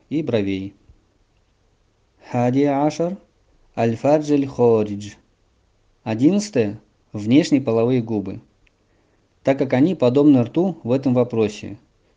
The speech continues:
но не внутри органа, так как это уже подобно горлу, а горло при большом омовении не омывается. Дорогие слушатели, в конце урока я хотел бы задать вам загадку,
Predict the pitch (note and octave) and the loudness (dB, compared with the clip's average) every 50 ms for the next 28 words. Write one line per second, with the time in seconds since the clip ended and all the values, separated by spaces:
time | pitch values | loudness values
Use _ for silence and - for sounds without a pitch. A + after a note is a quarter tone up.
0 | _ _ _ - C3 D3 E3 D#3+ D#3+ E3 D#3+ D#3+ D3 C#3+ C3 A#2+ A#2 A2 G#2+ G2 | _ _ _ 2 4 4 6 6 4 4 2 2 2 0 2 2 2 0 0 -2
1 | G#2 G2 F#2 F2+ G2 - _ _ _ _ _ _ _ - - B2 A#2+ B2 A2 - | -4 -6 -6 -8 -12 -16 _ _ _ _ _ _ _ -4 -2 -2 -2 -4 -2 0
2 | D3 F3 F#3 F#3 D#3+ C#3 B2 A#2+ A2 A2 G#2 G#2 A#2+ B2 B2+ A#2+ A2 G#2 A2 G#2+ | 0 0 2 0 0 0 0 -2 -2 -2 -2 -2 0 0 -2 -2 -2 -2 -4 -4
3 | G#2+ G2 F#2+ F2+ F#2 - _ _ _ _ _ _ - G2 G2 G2+ A2+ C3+ E3 E3+ | -4 -6 -8 -12 -14 -16 _ _ _ _ _ _ -14 -12 -10 -6 -4 -4 -4 -4
4 | E3 D3+ C#3 B2+ A#2 B2 A#2+ - - B2 A#2 A2+ A2+ A2+ A2+ A2+ A2 G#2+ G#2 G#2 | -4 -6 -6 -4 -4 -4 -4 -4 -6 -8 -8 -8 -8 -8 -8 -6 -6 -6 -6 -6
5 | A2 A#2+ A#2+ A2+ G#2+ G2+ G2 F#2 F2 F2 - - G2 F#2 - _ _ _ _ _ | -6 -6 -6 -6 -8 -8 -10 -10 -12 -14 -16 -20 -20 -20 -20 _ _ _ _ _
6 | _ _ _ _ _ _ _ _ _ _ _ _ _ - - - - A#2 A#2 A#2 | _ _ _ _ _ _ _ _ _ _ _ _ _ -20 -20 -12 -8 -4 -2 -2
7 | A#2+ C3 D3 C#3 C3+ - A#2 A2 G#2+ - - G2 G2 G2+ - B2 B2+ C3 C3 D3+ | 0 0 0 0 0 -2 -6 -6 -6 -8 -10 -10 -10 -8 -4 -4 -4 -2 0 0
8 | C#3 A#2 A#2 A#2 C#3+ - - C#3 B2+ A#2+ - A2+ A2 - C3 B2 A#2+ A#2 A#2 A2+ | 0 0 0 0 0 0 0 -2 -2 -2 -2 -4 -4 -4 -4 -4 -4 -4 -2 -2
9 | A#2+ A#2 - A2+ G#2+ G#2+ G#2 A2 G#2+ G#2+ A#2+ C3+ C#3+ - - F#3 G#3 A3 - | -2 -2 -2 -2 -4 -2 -2 -2 0 2 2 2 2 2 -2 -4 -4 -4 -4